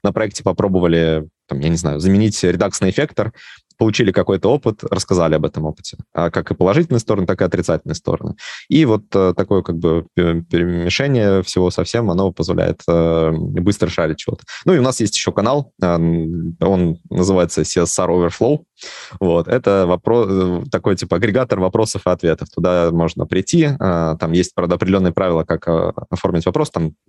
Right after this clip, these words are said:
теги проставить нужно, чтобы человек мог быстро проскринить, ну и там, соответственно, ответить на какой-то вопрос. Обычно это т-, такой уже, знаешь, последний рубеж обороны, когда даже, э, Stack Overflow не дал тебе ответ,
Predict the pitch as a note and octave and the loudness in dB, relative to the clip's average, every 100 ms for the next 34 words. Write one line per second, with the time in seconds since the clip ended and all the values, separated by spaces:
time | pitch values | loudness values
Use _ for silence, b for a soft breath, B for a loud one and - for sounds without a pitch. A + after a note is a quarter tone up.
0 | D#2 - G2 F2 E2 - C#3+ B2 G2+ F#2 | -14 -2 0 0 -2 -2 0 0 0 -2
1 | F2 E2+ F#2+ F2 - - G2 F2 F2 - | -4 -2 -2 -2 -8 -6 -2 0 0 0
2 | F2 F2+ - - D#3+ A#2+ - B B B | -4 -4 -2 2 4 2 -2 B B B
3 | - F3 G#2 G2+ F2 E2 E2 E2+ G2 - | -2 0 2 2 2 0 -2 -2 -2 0
4 | D#2+ D#2 D#2 - D#2+ - E2 E2 D#2 D#2+ | 0 0 0 -2 -2 0 -2 -2 -4 -2
5 | D#2 - D#2 C#2+ - - A#2+ - F#2+ F2 | -2 0 -2 -2 -6 -2 -2 0 0 0
6 | E2+ - - F2+ G2 F2 E2 E2 - B | -4 -8 -6 -2 2 2 2 0 -2 B
7 | B - E2+ - - G#2+ - B B - | B -2 -2 -4 -14 -14 -14 B B -4
8 | G2+ B2+ B2 A2 G#2 G2+ G2 G2 F#2+ C3+ | 0 2 4 4 4 2 2 0 0 2
9 | G#2+ F2+ F#2 F2+ A2+ A2 F#2+ G2+ G2 F2+ | 0 2 2 2 2 2 0 0 -2 0
10 | E2+ C#3 A#2+ G#2 - A2 F#2+ F2+ F#2 F2+ | 0 -2 0 0 2 2 2 2 0 0
11 | F2 F#2 C#3 | -2 2 0